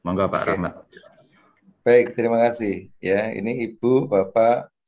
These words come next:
Speaker 2: Mbak atau Mas gitu ya, karena anonim gitu ya. <laughs> Oke, baik. Eh, pertanyaan bagus, ya, jadi sangat bagus.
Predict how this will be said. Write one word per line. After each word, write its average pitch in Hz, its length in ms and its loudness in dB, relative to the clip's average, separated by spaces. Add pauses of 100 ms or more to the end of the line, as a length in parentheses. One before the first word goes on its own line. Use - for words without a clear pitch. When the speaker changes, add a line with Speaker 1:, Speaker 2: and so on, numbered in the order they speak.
(340)
Speaker 2:
Mbak 113 160 2
atau 110 320 -6
Mas 117 240 -2
gitu 110 160 -8
ya, 104 240 0
karena 98 400 -6
anonim 98 480 -6
gitu - 240 -6
ya. - 40 -12 (280)
<laughs> - 320 -10
Oke, 104 320 0
baik. 110 400 2 (680)
Eh, 135 480 6
pertanyaan 147 640 0
bagus, 107 560 -8
ya, 98 160 -6
jadi 127 320 0
sangat 127 320 -4
bagus. 98 480 -8